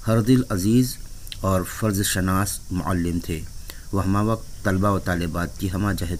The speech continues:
तरक्की के लिए कोशा रहते थे। वह अपने मजमून उर्दू और जोग्राफिया के अलावा दीगर मज़ामीन में भी महारत रखते थे। उनके मदाहों में सरपरस्त हजरात के अलावा शहर के तमाम तालीम याफ्ता लोगों का शुमार होता है।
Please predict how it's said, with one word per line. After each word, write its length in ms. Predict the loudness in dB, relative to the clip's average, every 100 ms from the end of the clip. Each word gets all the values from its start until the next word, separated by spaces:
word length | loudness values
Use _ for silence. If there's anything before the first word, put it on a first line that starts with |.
| -4
तरक्की 340 | -4 -2 -4
के 120 | -2
लिए 220 | -2 -2 -4
कोशा 400 | -4 -4 -2 -2
रहते 320 | -2 -4 -6
थे। 200 | -4 -4 -6 -6 -6 -6 -2
वह 80 | 2
अपने 320 | 4 6 6
मजमून 520 | 6 4 4 4 4 4 0
उर्दू 300 | 0 0 0
और 180 | 0
जोग्राफिया 540 | 0 2 2 0 0 0
के 120 | 0
अलावा 440 | 0 0 0 0 -2 -2 0 2 2 4 4 6
दीगर 280 | 8 8 8
मज़ामीन 560 | 8 6 6 6 8
में 140 | 8 8
भी 140 | 6
महारत 460 | 6 6 4 2 0
रखते 300 | -2 0 0
थे। 360 | 2 2 4 4 4
उनके 240 | 6 6
मदाहों 440 | 6 4 4 4 4
में 400 | 4 2 0 -2
सरपरस्त 520 | 2 2 2 2 2
हजरात 380 | 2 4 2 2
के 60 | 0
अलावा 360 | 2 2 0
शहर 380 | 0 2 2 2
के 180 | 2 2
तमाम 480 | 2 2 4 4 4
तालीम 400 | 4 2 2 2
याफ्ता 340 | 2 0 2
लोगों 280 | 2 2 2
का 120 | 2
शुमार 420 | 2 2 0 0
होता 340 | 0 -2 -2 -2
है। 240 | -2 -4